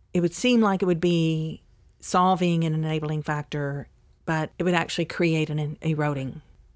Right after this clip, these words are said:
And that was the first time where I really had what I thought was complete thinking around what the strategy should be. So I've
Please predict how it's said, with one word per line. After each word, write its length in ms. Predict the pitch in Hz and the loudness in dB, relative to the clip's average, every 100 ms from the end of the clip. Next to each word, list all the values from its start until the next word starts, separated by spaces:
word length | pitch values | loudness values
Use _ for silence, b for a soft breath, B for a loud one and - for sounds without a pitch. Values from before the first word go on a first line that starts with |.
| _ _ _ | _ _ _
And 160 | 185 185 | 0 2
that 160 | 202 | 2
was 160 | 180 - | 0 0
the 80 | 180 | -4
first 440 | - 220 214 - | -2 0 0 -2
time 380 | - 202 196 180 | -2 0 2 2
where 360 | 160 156 151 151 | 2 0 -2 -2
I 80 | 160 | -4
really 540 | 156 156 170 180 170 160 | -4 -2 0 2 0 -2
had 580 | - 170 165 156 151 - _ | -4 -2 0 0 -2 -6 _
what 180 | - 165 | -6 -2
I 120 | 160 | 0
thought 240 | 160 151 151 | 0 -2 -2
was 120 | 156 | -4
complete 680 | - 165 - - 220 202 - - - | -4 -4 -6 -4 0 0 -2 -14 -4
thinking 480 | 185 170 165 156 - | 0 0 0 -2 -2
around 680 | 160 151 156 156 151 147 147 B B | -4 -2 0 0 0 -2 -6 B B
what 160 | - 185 | -2 0
the 60 | 165 | -2
strategy 600 | - 175 156 156 - 151 | -4 0 0 -2 -4 -8
should 240 | - 147 | -6 -6
be. 300 | - 139 - - | -4 -6 -6 -12
So 540 | - - 269 185 147 156 b b b b b b b _ _ | -10 0 2 4 0 -6 b b b b b b b _ _
I've 300 | 180 180 165 | 2 2 0